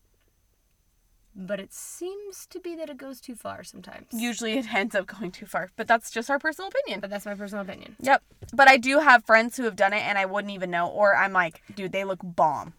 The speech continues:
Speaker 1: Okay, maybe that's, maybe I just don't know
Speaker 2: Yeah.
Speaker 1: people that have done it.
Speaker 2: Yeah, so I think I know people that have done it. You probably don't even know they've done it 'cause it's done right.
Speaker 1: Ah,
Speaker 2: But
Speaker 1: okay,
Speaker 2: m-,
Speaker 1: okay.
Speaker 2: a lot of times you're
Speaker 1: Okay.
Speaker 2: like, "Okay, honey, like,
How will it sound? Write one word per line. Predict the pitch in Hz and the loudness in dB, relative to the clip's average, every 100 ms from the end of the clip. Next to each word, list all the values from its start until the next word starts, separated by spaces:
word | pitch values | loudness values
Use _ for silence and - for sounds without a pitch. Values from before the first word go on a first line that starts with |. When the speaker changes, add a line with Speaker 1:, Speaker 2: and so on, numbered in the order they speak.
| - | -4
Speaker 1:
Okay, | 240 233 | -2 -2
maybe | 202 190 | -6 -8
that's, | 196 190 190 - - | -4 -4 -6 -16 -14
maybe | 196 190 | -10 -8
I | 180 | -8
just | 170 | -10
don't | - 165 | -12 -12
know | 117 - _ - | -14 -20 _ -4
Speaker 2:
Yeah. | 208 | -2
Speaker 1:
people | 165 151 | -2 -6
that | |
have | 170 - | -14 -12
done | 185 - | -16 -16
it. | _ - | _ 2
Speaker 2:
Yeah, | 220 170 | 4 4
so | - 226 - | 2 0 4
I | 220 | 4
think | 226 285 - - | 4 0 -4 2
I | 202 226 | 6 6
know | 254 | 4
people | 240 226 | -4 -4
that | 220 | 0
have | 208 | 0
done | 196 202 | 0 -4
it. | 175 | -6
You | 185 | -12
probably | 202 208 180 | -4 -2 -2
don't | 175 175 | -4 -6
even | 170 | -8
know | 156 | -8
they've | 147 139 | -10 -8
done | 131 | -8
it | 76 - | -8 -14
'cause | 202 185 | -12 -10
it's | - - | -12 -4
done | 165 147 | -4 -2
right. | 135 175 285 - 622 659 640 | -6 -6 -10 -12 -10 -6 -4
Speaker 1:
Ah, | - 202 | -4 6
Speaker 2:
But | 214 208 | 10 10
Speaker 1:
okay, | 220 247 - | 8 2 -4
Speaker 2:
m-, | 220 | -4
Speaker 1:
okay. | 320 339 | -2 2
Speaker 2:
a | 208 | 4
lot | 202 214 220 | 6 8 8
of | 226 | 6
times | - 214 - | -2 -4 -2
you're | 196 | -2
Speaker 1:
Okay. | 185 | 0
Speaker 2:
like, | 165 - | 0 -2
"Okay, | 220 226 226 175 180 | -4 -4 -6 -6 -6
honey, | 190 175 170 | -8 -8 -8
like, | 170 165 - - | -4 -4 -4 -18